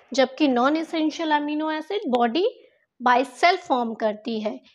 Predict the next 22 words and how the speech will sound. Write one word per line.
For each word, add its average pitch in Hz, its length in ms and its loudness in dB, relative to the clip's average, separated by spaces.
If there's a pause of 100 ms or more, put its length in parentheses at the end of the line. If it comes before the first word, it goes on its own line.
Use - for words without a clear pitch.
इसमें, 285 800 -6
इसको 277 240 0
डाइट 240 320 4
से 285 140 0
लेने 240 320 0
की 254 140 -4
हमें 254 280 -4
नीड 277 520 -6
नहीं 226 340 0
होती। 202 500 -4 (400)
Now, 294 320 4 (600)
uh, 226 340 4 (120)
proceed 277 300 4 (140)
to 349 60 2
the 349 220 4 (320)
trick 330 320 0
for 311 220 6
the 370 120 -2 (520)
essential 277 600 2
amino 214 400 -4
acids। - 360 -10 (1160)
क्लियर? 285 220 0